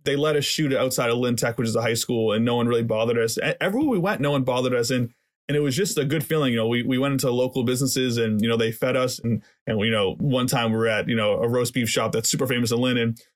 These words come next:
the owner walked in, and, and, you know, our ga-, uh, our gaffer, Sam Robinson, says, "You're taking down the ceiling." <laughs> You know, so everyone was super nice and understood, "Hey, we'll put your ceiling back the same way we found it." You know,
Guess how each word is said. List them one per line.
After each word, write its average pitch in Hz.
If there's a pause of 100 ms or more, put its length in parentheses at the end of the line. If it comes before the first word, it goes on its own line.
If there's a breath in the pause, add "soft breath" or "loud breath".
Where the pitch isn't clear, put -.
(100)
the 139
owner 135
walked 127
in, 127
and, 117
and, 120
you 120
know, 117
our 120
ga-, 120
uh, 113
our 120
gaffer, 123
Sam 123
Robinson, 120
says, 117
"You're 120
taking 139
down 120
the 113
ceiling." 127
<laughs> - (100)
You 208
know, 170
so 180 (100)
everyone 185
was 180
super 185
nice 156
and 147
understood, 151 (320 loud breath)
"Hey, 135
we'll 143
put 160
your 143
ceiling 139
back 123 (100)
the -
same 131
way 120
we 120
found 117
it." 104
You 123
know, 120